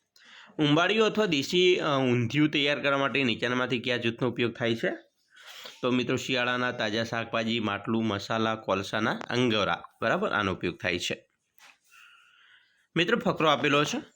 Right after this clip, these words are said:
ફકરોના આધારે તમારે પ્રશ્નોના જવાબ આપવાના છે એક્યાસીથી પંચ્યાસી સુધીના, એટલા માટે આપણે સૌપ્રથમ ફકરો વાંચવો પડે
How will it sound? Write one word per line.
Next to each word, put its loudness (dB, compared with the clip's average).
ફકરોના 2
આધારે 4
તમારે 2
પ્રશ્નોના 0
જવાબ 0
આપવાના 2
છે -2
એક્યાસીથી -4
પંચ્યાસી -4
સુધીના, -2
એટલા -2
માટે 0
આપણે -2
સૌપ્રથમ -2
ફકરો -2
વાંચવો 2
પડે 0